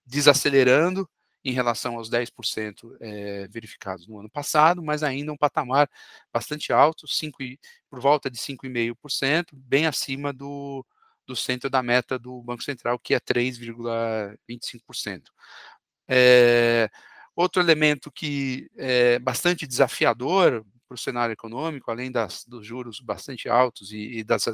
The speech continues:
desaceleração econômica, é o cenário eleitoral. A gente sabe que, que nós vamos caminhar pra um cenário bastante turbulento, eh, e não acreditamos que, pelo menos no curto prazo, os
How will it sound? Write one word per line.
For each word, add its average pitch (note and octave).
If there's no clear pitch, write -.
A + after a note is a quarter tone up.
desaceleração A2+
econômica, E3+
é -
o F#3+
cenário F#3
eleitoral. F3+
A B2+
gente B2+
sabe C3
que, B2
que -
nós A#2+
vamos A#2+
caminhar A#2+
pra A#2
um A#2
cenário A2+
bastante A2+
turbulento, D3
eh, A2+
e C3+
não C#3+
acreditamos D3+
que, C3
pelo B2+
menos D3+
no D#3
curto -
prazo, E3+
os -